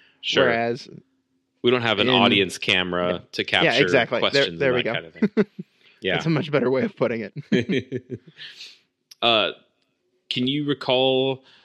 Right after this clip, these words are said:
Speaker 1: any favorite talks you've seen either at, uh, uh, Redmond or Seattle Excoders, uh, in your time here?
Speaker 2: Honestly, the last one that we had in Redmond was one of my favorites of all time that I've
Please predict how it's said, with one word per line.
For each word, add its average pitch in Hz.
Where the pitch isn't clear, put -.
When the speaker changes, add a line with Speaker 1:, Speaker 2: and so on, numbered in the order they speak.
Speaker 1:
any 123
favorite 113
talks -
you've 143
seen 123
either 98
at, 90
uh, 80
uh, 76
Redmond 117
or 92
Seattle 104
Excoders, 120
uh, 95
in 104
your 107
time 107
here? 151
Speaker 2:
Honestly, 180
the 127
last 127
one 131
that 123
we 131
had 120
in 123
Redmond 120
was 123
one 123
of 131
my 123
favorites 120
of 117
all 127
time 123
that 120
I've 117